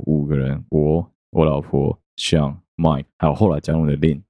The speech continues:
目前所有后置的工作都是交由 Sean 在执行。Sean 大概从我们的第三集开始就一直都是他在执行后置的工作啊，剪辑跟画图一直都是我在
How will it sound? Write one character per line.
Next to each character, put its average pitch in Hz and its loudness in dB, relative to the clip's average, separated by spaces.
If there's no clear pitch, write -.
目 120 2
前 76 -2
所 82 2
有 76 0
后 78 2
置 76 0
的 73 0
工 80 -2
作 78 2
都 76 0
是 78 0
交 73 -2
由 73 0
Sean 71 -2
在 78 0
执 71 -4
行。 - -8
Sean 135 0
大 135 0
概 135 0
从 92 0
我 85 2
们 73 0
的 73 0
第 92 0
三 90 -2
集 71 -10
开 80 -2
始 69 -6
就 - -6
一 90 0
直 82 -2
都 82 2
是 80 -2
他 82 -2
在 80 2
执 73 -4
行 69 -4
后 73 0
置 69 -2
的 - -4
工 - -6
作 - -2
啊， 90 2
剪 78 0
辑 82 0
跟 92 2
画 92 0
图 78 -4
一 90 2
直 82 -2
都 80 2
是 90 -2
我 80 -2
在 78 0